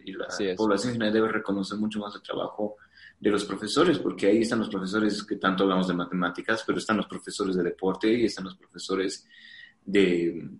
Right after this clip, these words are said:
Speaker 1: de, de artes, ¿no? Y dentro de esos mismos profesores están no solo en los colegios, eh, particulares, eh, o, o, o, o no, sino también,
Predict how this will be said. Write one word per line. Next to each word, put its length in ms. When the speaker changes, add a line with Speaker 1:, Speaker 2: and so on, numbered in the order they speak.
Speaker 1:
de, 200
de 160
artes, 480
¿no? 320
Y 100
dentro 380
de 100
esos 240
mismos 340
profesores 600
están 420
no 140
solo 300
en 100
los 140
colegios, 1000
eh, 160
particulares, 960
eh, 600
o, 80
o, 560
o, 60
o 20
no, 340
sino 420
también, 680